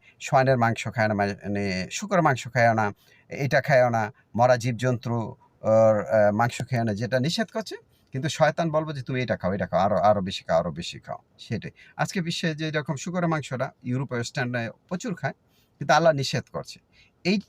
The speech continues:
যে নিষেধটারে যে খাওয়াইবো, এটা হলো শয়তানি লক্ষণ। আর যে আল্লাহ নিদর্শন যে আছে মহাবিশ্বে, আপনি যেদিকে তাকান না কেন, যা কিছু আছে, গাছপালা, আসমান, জমিন,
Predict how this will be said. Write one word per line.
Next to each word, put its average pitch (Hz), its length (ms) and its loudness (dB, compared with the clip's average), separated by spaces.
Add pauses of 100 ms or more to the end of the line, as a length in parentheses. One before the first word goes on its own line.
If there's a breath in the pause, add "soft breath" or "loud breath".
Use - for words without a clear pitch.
যে 190 160 2
নিষেধটারে 202 880 0 (120)
যে 123 180 -8
খাওয়াইবো, 165 440 4
এটা 123 180 -4
হলো 113 120 -2
শয়তানি 120 420 -2
লক্ষণ। 90 340 -4 (460 soft breath)
আর 113 180 2
যে 127 160 0
আল্লাহ 151 340 2
নিদর্শন 170 480 2
যে 85 160 -4
আছে - 500 -10 (160)
মহাবিশ্বে, 85 640 -4
আপনি 87 260 -6
যেদিকে 208 400 -4
তাকান 78 300 -6
না 76 140 -10
কেন, 65 280 -16 (380)
যা 320 260 2
কিছু 131 240 -2
আছে, 95 140 -6
গাছপালা, 101 520 4
আসমান, 98 360 -2
জমিন, 98 340 -4